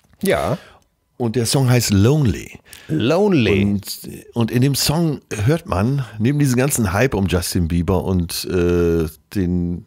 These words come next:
Speaker 2: Hype, den es schon in sehr jungen Jahren bei ihm gegeben hat, was er erstmal für ein guter Sänger ist.
Speaker 1: Aha.
Speaker 2: Und in dem Song geht's genau darum, dass ihm ja mehr oder weniger, äh, das sieht er jetzt im Rückspiegel so, äh, so ein bisschen seine Jugend geraubt wurde.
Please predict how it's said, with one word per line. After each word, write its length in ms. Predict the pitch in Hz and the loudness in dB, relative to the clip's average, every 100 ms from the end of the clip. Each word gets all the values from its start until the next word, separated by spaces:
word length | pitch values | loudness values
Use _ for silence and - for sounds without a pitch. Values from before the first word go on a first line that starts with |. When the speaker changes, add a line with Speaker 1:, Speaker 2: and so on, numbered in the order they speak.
| - | -4
Speaker 2:
Hype, 220 | 92 117 | -2 0
den 140 | 107 | 0
es 120 | 101 98 | 0 0
schon 180 | 107 95 | -2 0
in 120 | 101 | 2
sehr 220 | 90 123 | 4 4
jungen 240 | 127 117 | 4 4
Jahren 240 | 101 95 120 | 4 2 2
bei 100 | 85 | 0
ihm 100 | 87 | 0
gegeben 360 | 85 82 82 | 0 0 -2
hat, 240 | 82 110 - - - - _ | -2 -4 -8 -20 -20 -20 _
was 140 | - 107 | -4 -2
er 140 | 98 | -2
erstmal 280 | 113 - 110 | -2 -2 -2
für 120 | 110 | 0
ein 40 | |
guter 220 | 95 113 90 | 2 2 2
Sänger 320 | 117 139 76 | 2 2 0
ist. 280 | - 151 - - - | -2 -4 -10 -20 -6
Speaker 1:
Aha. 360 | 110 85 92 - _ _ _ _ _ _ | -4 -2 -4 -8 _ _ _ _ _ _
Speaker 2:
Und 220 | 120 117 | -2 0
in 100 | 202 233 | 0 2
dem 120 | 208 | 0
Song 300 | - 104 113 | 0 -2 0
geht's 260 | 160 - | -2 -2
genau 460 | - 113 113 175 208 | 0 2 2 2 0
darum, 640 | 143 147 175 127 85 62 - _ _ - | 0 0 0 0 -2 -4 -14 _ _ -2
dass 320 | 104 123 - | -2 -2 -8
ihm 260 | - 113 113 | -2 0 2
ja 140 | 98 | 2
mehr 160 | 101 110 | 2 2
oder 160 | 113 107 | 2 2
weniger, 500 | 107 104 101 101 98 - _ | 2 2 2 0 -4 -20 _
äh, 140 | 95 87 | -4 -2
das 180 | 98 - | -2 -2
sieht 140 | 135 | 0
er 60 | 110 | 2
jetzt 200 | 98 - | 2 2
im 140 | 98 | 0
Rückspiegel 500 | 90 127 - 92 82 | 0 -2 0 2 2
so, 420 | 71 85 95 107 104 - - | 2 2 2 0 -4 -16 -10
äh, 60 | - 78 | -6 -6
so 140 | 87 90 | -4 -2
ein 60 | |
bisschen 240 | 87 107 95 | 0 0 2
seine 440 | 92 90 87 85 85 | 2 2 2 0 -2
Jugend 340 | 113 98 127 123 | 0 2 2 0
geraubt 420 | 76 71 80 - | -2 -2 -2 -2
wurde. 340 | 85 78 98 | 0 2 0